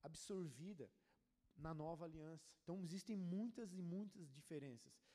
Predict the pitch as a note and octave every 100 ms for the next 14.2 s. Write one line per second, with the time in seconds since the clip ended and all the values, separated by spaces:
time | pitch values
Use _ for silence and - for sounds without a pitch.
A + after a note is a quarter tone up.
0 | - C3+ D3 E3 F3+ F3 - - F3+ D3+
1 | E3 F3 D3 C#3 - E3+ E3+ - - -
2 | - C3 D3 - C3+ B2 C#3+ E3 D3 C#3+
3 | D3+ C3+ - D3 D#3+ D3+ C3+ D3 D3 A#2+
4 | B2+ A2+ C#3 C#3+ B2 D3 D#3 C#3 A#2 B2
5 | A2+ B2 D#3+ - _ _ _ _ B2+ D3
6 | C#3 - - C3+ - E3+ E3+ D#3+ - D#3
7 | F3 E3+ C#3 C#3 - - - - - -
8 | - - - _ _ - A#2 A#2+ D3 D#3
9 | C3+ C#3 D3 D3 - D#3 F#3+ F#3+ - -
10 | A#2 G#2 - - _ _ _ _ _ _
11 | _ _ _ _ _ _ _ _ _ C3
12 | C3 _ _ _ _ _ _ _ _ _
13 | - G#2+ D3+ D#3+ - G#3+ A3+ A#3 A3 -
14 | G3